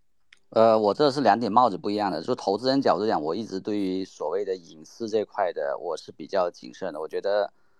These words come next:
呃，我觉得就是包括 Tornado Cash 这种类型的应用，我觉得在，在这个，在这个价值捕捉，包括它的这个，啊，这个投资价值上，我觉得是存-，我，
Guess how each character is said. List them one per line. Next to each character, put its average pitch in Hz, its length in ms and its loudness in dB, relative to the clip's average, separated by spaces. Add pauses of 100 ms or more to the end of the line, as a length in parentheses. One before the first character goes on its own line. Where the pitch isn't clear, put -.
(220)
呃， 90 180 2
我 87 140 -2
觉 90 160 -4
得 101 320 2
就 - 160 -14
是 98 480 -2
包 110 140 4
括 117 100 2
Tornado 104 320 2
Cash 110 200 0
这 101 60 -8
种 92 120 -6
类 101 160 -4
型 64 180 -18
的 80 80 -18
应 98 160 -16
用， 92 160 -12
我 71 80 -16
觉 80 100 -6
得 90 80 -2
在， 95 360 0 (420)
在 104 160 -4
这 92 140 -2
个， 80 480 -2
在 101 160 -4
这 95 100 -2
个 92 80 0
价 107 220 2
值 82 120 -8
捕 85 200 -12
捉， 87 280 -2
包 95 140 2
括 92 420 -2 (120)
它 - 120 -6
的 90 120 -2
这 85 160 -6
个， 69 340 -4 (320)
啊， 71 340 0
这 - 120 -8
个 87 100 -2
投 - 160 -6
资 92 80 -2
价 110 140 4
值 - 80 -2
上， 101 100 4
我 90 100 0
觉 92 120 2
得 101 80 2
是 110 80 -4
存-， 95 280 -6
我， 101 140 2